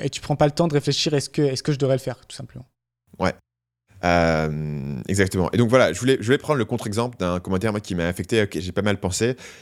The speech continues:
Speaker 2: Donc c'est un gars qui s'appelle, euh, Simon qui a laissé un commentaire sur, euh, Marketing Mania sur un de mes podcasts, euh, où en, en l'occurrence j'étais en, en solo. Et, euh, et je vais, je vais citer des petits bouts du commentaire. Donc en gros, il dit, euh, «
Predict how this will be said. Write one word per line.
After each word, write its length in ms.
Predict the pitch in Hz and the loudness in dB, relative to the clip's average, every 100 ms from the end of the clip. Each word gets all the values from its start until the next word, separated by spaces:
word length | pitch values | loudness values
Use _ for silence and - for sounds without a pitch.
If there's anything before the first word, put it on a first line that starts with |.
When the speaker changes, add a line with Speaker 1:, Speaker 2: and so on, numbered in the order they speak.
| - | -10
Speaker 2:
Donc 140 | 101 98 | -4 0
c'est 80 | |
un 20 | 120 | 2
gars 120 | 151 | 0
qui 80 | 120 | -2
s'appelle, 280 | 107 101 | 0 2
euh, 300 | 92 85 87 | 4 4 2
Simon 400 | 90 - 131 135 | 0 -4 -2 -4
qui 180 | 147 - | -4 0
a 60 | 87 | 2
laissé 360 | 95 95 107 | 2 2 2
un 120 | 101 90 | 4 2
commentaire 480 | 98 92 90 98 | 0 0 0 -2
sur, 260 | - - 85 | -2 -4 0
euh, 140 | 80 | 0
Marketing 400 | 85 92 - 101 | -2 -4 -4 -2
Mania 180 | 92 110 | 2 2
sur 220 | 113 90 | 0 -4
un 80 | 95 | -2
de 40 | 98 | -2
mes 60 | |
podcasts, 460 | 95 87 98 127 - - - - - | 0 0 0 -2 -6 -20 -20 -18 -4
euh, 300 | 85 82 82 - | 0 2 2 2
où 100 | 98 | 0
en, 100 | 98 | 0
en 40 | 101 | 0
l'occurrence 380 | 98 120 147 | 0 0 0
j'étais 380 | 101 95 113 117 | 0 2 2 2
en, 560 | 101 - 92 90 87 85 | 0 0 0 0 0 -2
en 140 | 92 92 | -4 -4
solo. 300 | 113 92 - - - - - _ - | 0 -2 -4 -20 -20 -20 -20 _ 4
Et, 160 | 98 95 | 6 6
euh, 240 | 87 87 | 4 2
et 100 | 107 | -2
je 100 | 98 | 0
vais, 240 | 113 117 101 | 2 2 2
je 40 | |
vais 60 | 104 | -4
citer 240 | - - | -4 -2
des 120 | 127 | -2
petits 180 | 95 - | -2 -4
bouts 140 | 120 117 | -4 -4
du 100 | 101 | -4
commentaire. 360 | 98 90 80 | -4 -4 -4
Donc 140 | 78 92 | -6 -2
en 60 | |
gros, 100 | 113 | 0
il 140 | 120 95 | 0 -2
dit, 180 | 113 | 0
euh, « 240 | 117 87 | 2 2